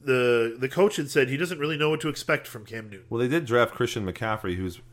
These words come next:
Speaker 2: actually really good and has been good in preseason. And I think they'll use him and Jonathan Stewart pretty well for that. But I agree with you. I think that Cam Newton will finish lower than his A D P put him at.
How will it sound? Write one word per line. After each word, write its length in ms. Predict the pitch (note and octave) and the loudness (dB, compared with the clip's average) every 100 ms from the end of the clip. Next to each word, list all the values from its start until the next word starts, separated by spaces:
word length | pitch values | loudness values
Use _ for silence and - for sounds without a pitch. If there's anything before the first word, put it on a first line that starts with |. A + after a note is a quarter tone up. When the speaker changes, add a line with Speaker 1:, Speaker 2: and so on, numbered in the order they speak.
| - | -2
Speaker 2:
actually 300 | A#2 A2+ G2+ | 0 0 -4
really 400 | D#2+ G#2 A#2+ A2 | -6 -4 -2 -2
good 240 | F2+ G2+ E2+ | 0 0 0
and 100 | E2+ | -2
has 140 | F2 | -6
been 240 | F#2 F2+ | -4 -4
good 140 | F2 F#2 | -2 -4
in 100 | E2 | -4
preseason. 540 | F#2+ F#2 G#2+ G#2+ A2+ A2+ - - - | -6 -6 -6 -6 -6 -10 -20 -18 -8
And 80 | |
I 40 | G2 | -4
think 180 | B2 A2+ | -4 -4
they'll 120 | G2+ | -4
use 200 | G2+ - | -4 -4
him 140 | A2 | -6
and 100 | G2 | -6
Jonathan 340 | F#2 F#2+ F#2+ F2+ | -6 -6 -6 -10
Stewart 320 | - G2 D#2+ | -8 -8 -6
pretty 180 | F2+ E2 | -8 -6
well 180 | E2 E2+ | -6 -6
for 120 | F#2+ | -6
that. 240 | G2 F#2+ - - - | -8 -8 -12 -20 -4
But 100 | B2 | 0
I 120 | B2+ | 4
agree 280 | E3 D#3 D3+ | 4 2 0
with 160 | D3 C3 | -2 -2
you. 120 | G#2+ | -2
I 60 | G#2 | 0
think 340 | A#2+ A2+ G2+ | -4 -8 -6
that 220 | G#2+ G2 | -6 -6
Cam 240 | - A2 G#2+ | -6 -4 -4
Newton 200 | G#2+ G2+ | -6 -6
will 80 | F2+ | -6
finish 320 | G2+ F#2+ F#2+ | -4 -6 -4
lower 220 | F#2 F#2 | -4 -2
than 160 | F2 F2 | -4 -6
his 160 | E2+ | -6
A 80 | E2+ | -6
D 100 | E2+ | -8
P 340 | E2 E2+ E2 | -8 -8 -6
put 220 | - - F2 | -8 -6 -6
him 160 | E2 | -6
at. 240 | D#2 D#2 | -6 -10